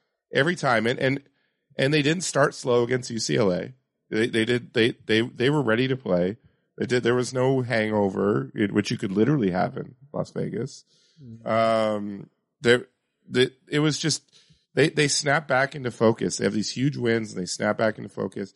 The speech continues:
Speaker 1: 'cause they've had so many huge wins. That, so many huge things. This team in the last ten days, first win at Pauley, first win over, uh, a top, a number three team, like,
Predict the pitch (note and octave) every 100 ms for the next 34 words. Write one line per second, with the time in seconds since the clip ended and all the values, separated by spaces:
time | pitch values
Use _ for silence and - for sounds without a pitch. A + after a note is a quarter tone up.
0 | _ _ _ _ C3+ C#3 A#2+ C#3 F#3 -
1 | B2 G#2+ F#2+ G#2+ G2+ G2 G2 F#2 F2 -
2 | - C3+ C#3+ E3 F#3+ G3+ D#3+ C#3 C#3+ C#3
3 | - _ _ - B2 G#2+ - - _ C3
4 | - - D3 C3+ G2 - _ - A#2 B2
5 | B2 - C3 C3 B2+ B2+ G#2 - _ _
6 | _ - - C3 C#3+ - C#3 C3+ C3 -
7 | B2 A#2 A2 E2+ - _ _ _ _ _
8 | _ _ - _ _ _ - C3+ C3+ -
9 | C#3 C#3+ C#3 C3+ C#3 C3 C3+ - A#2+ A2+
10 | G#2+ G#2 G2+ _ - G#2+ C3 A#2 B2+ G#2+
11 | - A#2+ B2 B2+ - A#2+ A2 A#2+ G#2+ F2
12 | E2+ _ _ _ _ _ B2+ A#2+ -